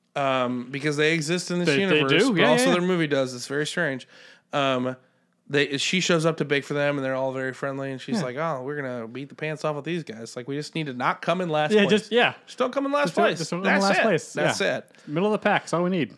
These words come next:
Speaker 1: Um, and so, like, the baking competition is about to begin.
Speaker 2: Sure.
Speaker 1: And, um, they're like, "Ladies and gentlemen, uh, for the, the, the,"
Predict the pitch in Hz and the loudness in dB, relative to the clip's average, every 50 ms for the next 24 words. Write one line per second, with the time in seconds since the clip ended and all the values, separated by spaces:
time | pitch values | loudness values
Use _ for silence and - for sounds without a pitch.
0 | - - - - 165 - - 160 151 147 143 139 135 139 139 123 - - - _ | -16 -16 -14 -12 -6 -2 0 0 2 2 2 0 0 -4 -6 -10 -18 -20 -20 _
1 | _ _ _ _ _ _ _ _ - - _ _ _ - 170 143 - 151 147 143 | _ _ _ _ _ _ _ _ -20 -20 _ _ _ -10 -6 -2 0 0 0 0
2 | 147 131 139 127 135 139 143 - - 151 147 147 147 - - 143 135 135 127 143 | 0 -2 -2 0 0 0 0 0 -2 -4 -4 -6 -8 -6 -6 -6 -6 -4 -6 -8
3 | 131 - - 139 135 131 123 127 120 127 110 117 120 117 - - 135 127 120 117 | -6 -6 -4 -4 -6 -6 -8 -8 -10 -8 -6 -6 -6 -6 -8 -10 -12 -10 -10 -10
4 | 113 110 110 113 113 - 127 127 160 170 143 - - _ _ _ _ - 131 127 | -10 -8 -8 -8 -6 -4 -2 0 0 -2 -4 -8 -18 _ _ _ _ -8 -6 -6
5 | 123 117 117 117 113 - - - _ _ - 131 127 123 120 113 113 113 - - | -6 -6 -8 -8 -10 -12 -16 -20 _ _ -6 -4 -4 -4 -4 -6 -8 -12 -14 -12
6 | _ - 139 131 127 123 123 120 131 170 180 170 160 156 160 170 156 143 135 127 | _ -6 -4 -4 -2 -4 -4 -2 0 2 2 2 2 2 2 2 2 2 0 -2
7 | 120 113 110 - _ _ _ _ _ _ _ _ _ _ _ _ _ - 139 135 | -4 -6 -10 -14 _ _ _ _ _ _ _ _ _ _ _ _ _ -2 -2 0
8 | 131 127 123 120 117 113 104 - _ _ _ _ _ - - - - 165 156 156 | 0 0 0 -2 -4 -6 -8 -12 _ _ _ _ _ -20 -20 -4 0 2 2 4
9 | 156 151 139 139 139 139 135 131 131 120 123 127 - - - 139 131 127 123 110 | 2 2 0 -2 -2 -2 -2 -4 -8 -10 -10 -12 -12 -10 -8 -6 -4 -4 -4 -6